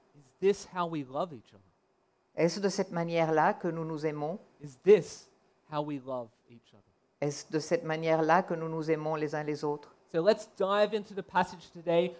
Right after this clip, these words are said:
Speaker 1: bit by bit, and let's break it down.
Speaker 2: On va lire le passage et puis après on, on va le couper en morceaux.
Speaker 1: You see, I think ultimately one of the reasons why service is difficult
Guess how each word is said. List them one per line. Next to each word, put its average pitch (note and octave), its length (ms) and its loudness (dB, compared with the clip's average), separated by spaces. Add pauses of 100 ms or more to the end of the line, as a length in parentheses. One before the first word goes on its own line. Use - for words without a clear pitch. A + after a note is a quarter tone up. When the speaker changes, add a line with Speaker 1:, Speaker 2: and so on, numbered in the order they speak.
(160)
Speaker 1:
bit G3+ 160 8
by F#3+ 160 6
bit, F3 260 4
and D#3 80 -10
let's C#3+ 220 -6
break D3+ 200 -8
it C#3+ 120 -18
down. A#2+ 180 -16 (520)
Speaker 2:
On E3+ 80 0
va F#3+ 360 4 (600)
lire G3+ 240 4
le F3+ 100 4
passage E3+ 540 6
et D#3 40 -2
puis D#3+ 140 -4
après D3+ 260 2
on, D#3 360 0
on D3+ 40 -2
va D3+ 160 4
le C#3 220 -2
couper D#3 300 -6
en C3+ 80 0
morceaux. A#2+ 400 -12 (420)
Speaker 1:
You G#3 80 -10
see, A3 500 -2 (600)
I G3 80 2 (240)
think E4 240 -2 (760)
ultimately F3 800 0
one F3+ 200 -4
of F#3 100 -4
the E3+ 120 -6
reasons E3+ 460 -6
why D3+ 160 -2
service D#3+ 640 -8 (260)
is D3+ 240 -4 (200)
difficult F#3+ 600 0